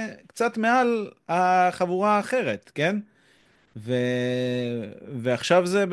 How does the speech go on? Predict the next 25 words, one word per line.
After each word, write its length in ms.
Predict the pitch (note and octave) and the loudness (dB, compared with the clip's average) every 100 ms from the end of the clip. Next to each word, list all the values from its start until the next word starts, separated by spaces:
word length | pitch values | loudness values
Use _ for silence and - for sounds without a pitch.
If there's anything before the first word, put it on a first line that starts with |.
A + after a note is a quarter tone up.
| C3+ | -2
זה, 220 | C3 C#3 | -4 -4
זה 140 | C3 C#3 | -6 -8
קצ-, 220 | - - | -12 -12
קצת 340 | - A#3 A#3 - | 2 2 2 2
כזה 220 | A3+ F3+ | 4 4
צומת 300 | - G#3+ G#3 | 2 0 0
דרכים 400 | D3+ C3 F#3+ F#3 | 0 0 -2 -2
נראה 260 | C#3+ A2 G2+ | -2 -4 -4
לי, 140 | G2+ | -6
של 420 | - A2+ A2 G#2+ - | -8 -6 -8 -10 -12
האם 280 | B2+ D3 D#3 | -10 -8 -4
אנחנו... 480 | C#3+ - C3+ B2 B2 _ _ _ _ C3 | -4 -4 -6 -6 -8 _ _ _ _ -8
נשאב 500 | C#3 - C#3 E3 D#3 | -4 0 4 4 4
לתוך 300 | D3 D#3+ D3+ | 0 0 -4
החבורה 440 | C#3 C#3 B2+ C3 | -2 -2 0 2
הזאת, 240 | E3+ F#3+ F3 | 2 0 -2
וגם 280 | C3 C3+ C3+ | -2 -2 -2
אנחנו 340 | C3+ C3+ C#3+ | -2 -4 -4
נהיה 240 | C3+ C#3 C3+ | -2 2 2
הבלחות, 520 | B2 B2 - F3+ F#3+ | 2 -2 2 0 0
כי 100 | B2+ | -6
זה 100 | A#2 | -4
מתחיל 300 | A2+ - C3 | -4 -2 0
להרגיש 400 | A#2 A2+ A#2+ - | 0 -2 -4 -4
ככה. 320 | D3 C3+ | -4 -4